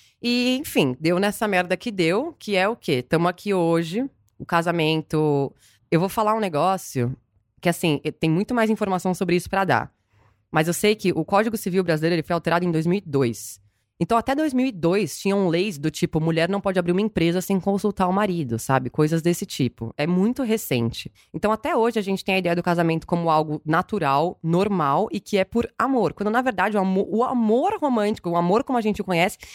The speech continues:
foi inventado pra convencer as mulheres de que o casamento era uma coisa positiva. Porque também, nessa época, o casamento não só era, era um contrato de transferência da mulher pro homem, mas também de servidão, porque,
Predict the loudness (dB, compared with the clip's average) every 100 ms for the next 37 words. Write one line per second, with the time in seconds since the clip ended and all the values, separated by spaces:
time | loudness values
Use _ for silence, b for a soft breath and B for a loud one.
0 | B B B _ -2 0 0 0 0 0
1 | 0 0 -4 -2 0 0 -2 -2 -2 0
2 | 0 0 2 0 0 -2 -8 b b b
3 | -2 -2 0 -2 0 2 2 0 0 0
4 | 0 0 0 0 -2 -2 -2 0 0 -2
5 | -4 -2 0 2 2 0 0 2 2 -2
6 | -2 -2 -4 b b b b -8 0 0
7 | 2 0 0 0 0 0 0 0 0 0
8 | 0 0 0 0 2 0 0 -2 0 0
9 | -2 0 2 2 0 -2 0 0 0 0
10 | 0 0 0 0 0 -2 -4 0 2 2
11 | -2 -6 _ _ _ _ -4 -2 0 0
12 | 0 0 0 0 0 2 2 -2 -6 -4
13 | 0 0 0